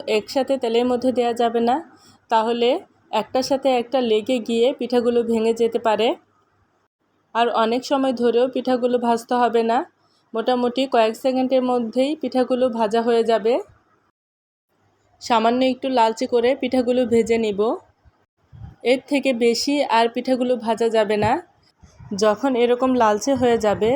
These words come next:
তখনই তেল ঝরিয়ে পিঠাগুলো তেল থেকে তুলে নিতে হবে। এই পিঠাগুলো ভাজার সময়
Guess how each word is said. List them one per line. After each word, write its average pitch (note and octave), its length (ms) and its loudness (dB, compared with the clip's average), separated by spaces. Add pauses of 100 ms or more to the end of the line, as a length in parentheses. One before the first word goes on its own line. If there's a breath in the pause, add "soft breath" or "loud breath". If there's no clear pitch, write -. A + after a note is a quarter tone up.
(120)
তখনই B3 360 0
তেল A#3 280 2
ঝরিয়ে A#3 380 2
পিঠাগুলো A#3+ 480 -2
তেল A#3+ 260 2
থেকে B3 240 -4
তুলে B3 260 0
নিতে B3 220 -4
হবে। A#3+ 300 0 (1500)
এই A#3 100 4
পিঠাগুলো C4 540 0
ভাজার A3+ 380 0
সময় A3+ 360 0